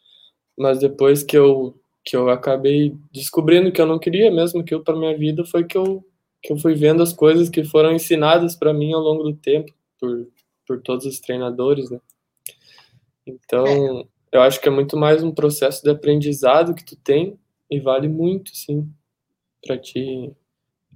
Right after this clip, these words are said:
Speaker 1: É algo que tu levas pra tua vida inteira, né? O sacrifício que tu tem que fazer, principalmente a disciplina que tu tem que ter, de, tu tem que treinar todo dia, tu não pode comer certas coisas.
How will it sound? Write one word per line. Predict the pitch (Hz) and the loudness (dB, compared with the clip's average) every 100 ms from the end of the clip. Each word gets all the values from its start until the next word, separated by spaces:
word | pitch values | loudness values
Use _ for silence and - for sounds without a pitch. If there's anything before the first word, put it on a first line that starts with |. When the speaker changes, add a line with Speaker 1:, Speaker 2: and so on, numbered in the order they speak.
| - - | -12 -2
Speaker 1:
É | |
algo | 127 123 147 147 | 2 4 2 -2
que | - | 0
tu | 143 | 4
levas | 135 143 147 - | 6 6 2 -2
pra | - 151 151 | -2 0 2
tua | 160 156 | 2 0
vida | 156 175 | 0 -2
inteira, | 180 - 180 165 | -4 -4 -4 -4
né? | 139 | -6
O | 139 | -6
sacrifício | 139 135 131 127 - 131 170 170 127 | -2 -2 -2 -8 -4 0 2 0 -6
que | |
tu | - | -12
tem | - 131 | -6 -6
que | 131 | -2
fazer, | 131 123 123 139 147 - _ _ _ _ _ _ | -4 -2 0 0 0 -8 _ _ _ _ _ _
principalmente | 170 202 202 175 165 170 | -4 -2 0 0 -2 -4
a | |
disciplina | 151 147 - - 139 165 156 | -8 -10 -14 -8 -4 -2 -4
que | - | -10
tu | - | -12
tem | 135 | -12
que | 139 | -12
ter, | _ 135 147 147 _ _ _ _ _ _ | _ -2 -2 -2 _ _ _ _ _ _
de, | 117 117 - _ _ _ | -6 -6 -10 _ _ _
tu | 131 | -10
tem | 127 135 | -4 -4
que | 139 | -4
treinar | - 123 120 135 | -2 0 0 -2
todo | 131 120 | -4 -4
dia, | 117 131 151 147 131 | -6 -4 2 4 2
tu | - | -2
não | 117 | -6
pode | 117 123 - | -2 -2 0
comer | 123 120 135 | -2 -2 -2
certas | 135 - 123 - | -4 -4 -6 -6
coisas. | 131 139 151 147 | 0 2 2 -4